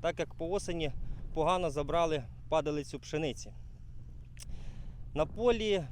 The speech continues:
пш-, пшениці озимої будемо, якщо встигнемо,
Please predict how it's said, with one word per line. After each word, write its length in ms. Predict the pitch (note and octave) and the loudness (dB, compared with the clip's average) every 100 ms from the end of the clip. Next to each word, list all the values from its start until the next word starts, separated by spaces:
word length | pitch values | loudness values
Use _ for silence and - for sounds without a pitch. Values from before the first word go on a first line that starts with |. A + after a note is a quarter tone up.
| - | -8
пш-, 140 | - - - - | -8 -10 -10 -6
пшениці 560 | G3 G#3+ A#3+ - F#3+ | 0 4 4 4 2
озимої 500 | E3+ D#3 E3+ C#3+ C#3 | 0 2 2 4 2
будемо, 400 | D3 F#3+ F#3+ E3+ - - - - - | 2 2 2 0 -4 -10 -10 -6 -4
якщо 240 | D#3 F#3+ | 0 0
встигнемо, 640 | - - F#3 E3+ E3 D#3 | 0 4 4 4 4 2